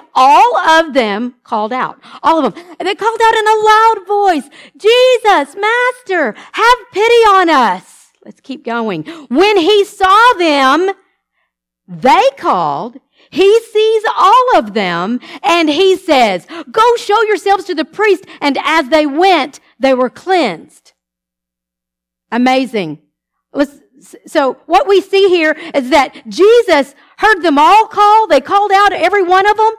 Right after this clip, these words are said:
and he responded to them all. You know, sometimes, again, we go back to that little thought I mentioned a, a minute ago.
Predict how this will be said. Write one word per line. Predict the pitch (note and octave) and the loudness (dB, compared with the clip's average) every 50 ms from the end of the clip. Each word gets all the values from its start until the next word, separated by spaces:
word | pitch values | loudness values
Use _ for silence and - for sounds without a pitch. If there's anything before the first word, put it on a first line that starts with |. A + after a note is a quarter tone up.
| _ _ _ - - - | _ _ _ -12 -6 -2
and | D4+ D4 | -2 0
he | C#4+ G#4 A4+ A4 | 2 2 2 2
responded | F4 C4+ - - - _ - F#4 F4+ F4 F#4 F#4 D4+ D4 A#3 C#4 | 0 -2 -4 -6 -12 _ -4 -2 0 2 2 2 0 -2 -4 -4
to | - C4+ | -4 -4
them | B3 A3 G#3 G3+ | -2 -2 -2 -2
all. | F#3 E3+ D#3 C#3 C3 - _ _ _ _ _ _ _ _ _ _ _ _ _ _ _ _ _ _ _ _ _ _ _ _ _ _ - | -2 -2 -2 -4 -6 -10 _ _ _ _ _ _ _ _ _ _ _ _ _ _ _ _ _ _ _ _ _ _ _ _ _ _ -6
You | D#4+ | -6
know, | D#4 D#4 | -6 -4
sometimes, | - F#4 F#4 - F#4+ F#4 F4 D4+ C#4 | -4 -6 -6 -4 -2 -2 -2 -2 -4
again, | E4+ C4 C#4 F4 D#4+ | -6 -6 -6 -6 -6
we | C#4 D4 | -4 -4
go | D#4 D4+ | -2 0
back | C4+ D4 C#4+ D4+ | 0 0 -2 -4
to | - D4 | -6 -4
that | B3 C4 A#3+ D#4 | -4 -4 -2 -2
little | D4 C#4 B3 A3 | -4 -6 -6 -6
thought | - C#4 C4+ C#4 | -4 -4 -2 -2
I | B3+ B3+ | -2 -4
mentioned | C4 C4 B3+ - A#3+ | -4 -6 -10 -10 -10
a, | B3 A#3 - - - | -10 -10 -12 -12 -10
a | A#3+ | -8
minute | A#3+ B3+ B3+ C4 A#3+ | -6 -6 -6 -6 -8
ago. | C4 B3+ C4 | -8 -8 -8